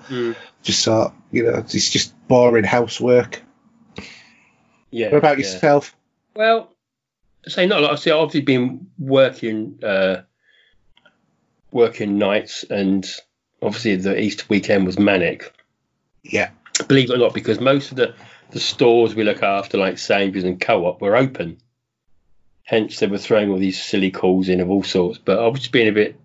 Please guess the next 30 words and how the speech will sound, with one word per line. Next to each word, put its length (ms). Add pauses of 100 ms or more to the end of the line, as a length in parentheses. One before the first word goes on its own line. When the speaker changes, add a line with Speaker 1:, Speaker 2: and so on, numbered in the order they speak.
(360)
Speaker 1:
careful 360
on 60
what 100
I 40
went 160
out 220
to. 180
But 300 (680)
I 80
still 320
did. 320
Uh, 300 (1000)
I 100
thought 240
I 40
got 160
away 220
with 180
the, 300
the 100
Sunday 360
evening, 520
but 160
I 100
got 360
dragged 380
out 260
at 160 (880)
ten 360
to, 500